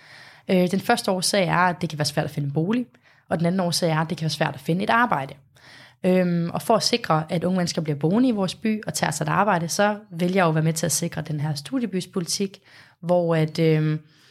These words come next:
at unge mennesker, de, øhm, måske kan få sig et studiejob og en praktikplads også, som det skal den her studiebyspolitik være med til at sikre.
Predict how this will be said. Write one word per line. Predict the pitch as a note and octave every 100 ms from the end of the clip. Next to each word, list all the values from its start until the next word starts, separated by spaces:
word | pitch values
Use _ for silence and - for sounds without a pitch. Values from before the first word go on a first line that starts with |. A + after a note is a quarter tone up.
| - -
at | E3+
unge | D#3 F3+ F#3+
mennesker, | F#3+ F3+ - F#3+
de, | E3+ F3+ F3
øhm, | E3+ E3 D#3+ D#3 - _ _ _ _ - -
måske | F#3+ D3+ F#3+
kan | F3+
få | E3 F3
sig | - F#3
et | E3
studiejob | - A3 E3+ E3 D#3+
og | F3
en |
praktikplads | D#3 D#3+ - G#3 - D#3+ D#3 -
også, | F3+ - -
som | - D#3+ D#3 -
det |
skal | E3 F3
den |
her | F3+
studiebyspolitik | E3 - E3+ D#3+ D#3+ - E3 F3+
være | E3
med | D#3+
til | F3
at |
sikre. | - F3+ - F3